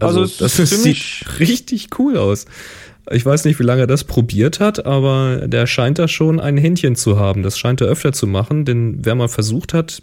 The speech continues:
Speaker 2: mit Lightpainting, Lightpainting eine, ähm, eine einfache Figur, also sei es nur mal so einfache geometrische Figuren zu machen, die sich dann auch wirklich schließen und so, dass man auch wirklich den Anfang wieder findet, so
Speaker 1: Naja, du weißt,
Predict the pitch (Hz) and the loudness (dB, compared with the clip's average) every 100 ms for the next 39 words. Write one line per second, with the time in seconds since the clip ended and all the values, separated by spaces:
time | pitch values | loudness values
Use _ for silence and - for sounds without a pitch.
0 | - 131 - 101 110 143 - 143 143 156 | -6 -6 -4 -2 0 -2 -4 -2 -2 -2
1 | 135 139 139 - - - - 101 139 - | 0 0 -2 -6 -20 -20 -6 -4 -4 -4
2 | 123 131 123 117 117 - - _ - 101 | -2 -2 0 -2 -4 -10 -20 _ -8 -2
3 | 107 107 104 104 98 - 101 98 98 117 | 0 2 0 0 -2 -4 -4 -4 -6 -8
4 | 151 - - - _ _ _ _ _ _ | -12 -20 -20 -20 _ _ _ _ _ _
5 | - 110 104 120 196 - 175 139 127 117 | -4 -2 0 0 -2 -2 -4 -4 -4 -2
6 | 170 147 87 - - - - 110 110 107 | -2 0 -2 -6 -12 -14 -4 -2 0 0
7 | 131 160 151 135 123 - 123 - 151 139 | 0 0 0 0 0 -2 -2 -2 0 0
8 | 120 117 123 - 139 127 120 113 117 151 | 0 0 0 0 -2 -2 -2 0 0 0
9 | - 113 107 107 107 120 117 113 - 117 | -2 0 0 0 0 -2 -2 -4 -4 -2
10 | 120 - 113 - 135 160 113 101 101 95 | -2 -2 -4 -2 -2 -2 -4 -2 -2 0
11 | 95 - 101 104 120 127 107 - 120 139 | 0 0 -2 -2 -4 -2 -2 0 -2 0
12 | 120 113 95 - 107 101 104 147 175 131 | -2 -2 -4 -2 -2 -2 0 2 2 2